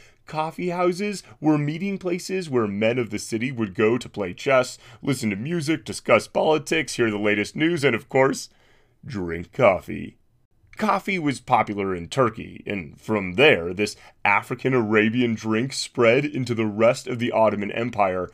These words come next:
and Western Europe. At first, the church tried to ban coffee because it was a stimulant,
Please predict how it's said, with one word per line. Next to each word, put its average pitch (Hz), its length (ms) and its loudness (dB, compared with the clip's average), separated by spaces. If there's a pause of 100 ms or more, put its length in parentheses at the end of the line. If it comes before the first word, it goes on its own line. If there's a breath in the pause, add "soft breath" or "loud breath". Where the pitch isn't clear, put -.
(220 soft breath)
and 131 400 -4 (220 soft breath)
Western 82 560 -6
Europe. 92 420 -2 (760)
At 156 160 -2
first, 202 460 2 (220 soft breath)
the - 100 2
church - 400 -2
tried 143 300 4
to 82 80 -6
ban 107 500 -2
coffee 127 480 0
because 107 500 -2
it 120 160 -2
was 110 220 -2
a 90 80 -4
stimulant, 90 760 -8